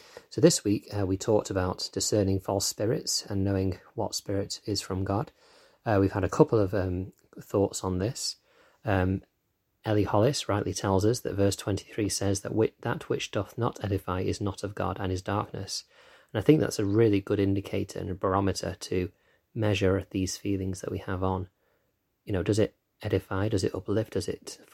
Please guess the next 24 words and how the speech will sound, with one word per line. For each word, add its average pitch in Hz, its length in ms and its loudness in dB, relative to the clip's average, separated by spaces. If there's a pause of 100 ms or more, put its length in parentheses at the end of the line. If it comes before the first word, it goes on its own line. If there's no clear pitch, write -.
(140)
um, 90 380 -2 (200)
you 104 80 -4
know, 90 240 -4 (360)
fill 104 220 0
us 101 160 -2
with 95 80 -10
joy? 101 440 4 (540)
Um, 101 360 2
then 101 320 2
if 92 120 -4
so, 98 280 2
it 104 100 2
is 107 220 0
likely 104 460 0
from 101 280 -4
God. - 300 -2 (360)
Um, 95 260 -2
but 107 120 -8
if 98 160 0
not, 135 380 0 (500)
uh, 101 160 -2
then 95 140 0
we 101 80 -2
can 92 320 -2